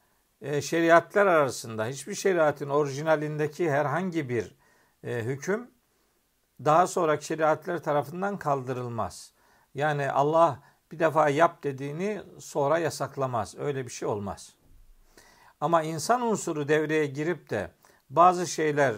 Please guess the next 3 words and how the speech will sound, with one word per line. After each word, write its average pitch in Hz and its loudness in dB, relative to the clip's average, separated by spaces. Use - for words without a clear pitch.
eğer, 135 2
e, 113 -6
değiştirilmişse 147 -2